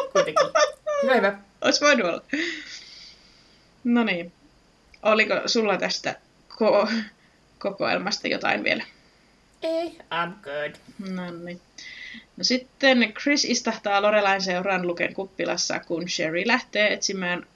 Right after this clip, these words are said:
Speaker 2: ää, Roria ulkopuolelta. Chris toteaa, että olipahan teatteri eilisiltana, ja Lorelai vastaa,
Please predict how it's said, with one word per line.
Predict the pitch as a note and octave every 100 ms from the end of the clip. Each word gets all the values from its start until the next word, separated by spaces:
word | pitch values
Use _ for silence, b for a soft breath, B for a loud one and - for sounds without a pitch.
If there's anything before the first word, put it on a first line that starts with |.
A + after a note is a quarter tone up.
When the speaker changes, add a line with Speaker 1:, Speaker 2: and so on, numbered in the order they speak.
| _ _ _
Speaker 2:
ää, | F3+ E3+
Roria | F3 F3 E3 D3+
ulkopuolelta. | F3+ E3+ - - E3 F3 - _ B B - -
Chris | A3+ A3
toteaa, | F#3+ F#3 E3+ F3+
että | F3 - -
olipahan | F3+ F3 G#3+ C#4+ C4
teatteri | C#4+ D4 - F#3 E3+ E3+
eilisiltana, | F3+ F3 E3+ - F3+ F3+ E3+ F3 -
ja | F3+
Lorelai | G#3+ G#3 G3 F#3
vastaa, | F#3 - F3 F3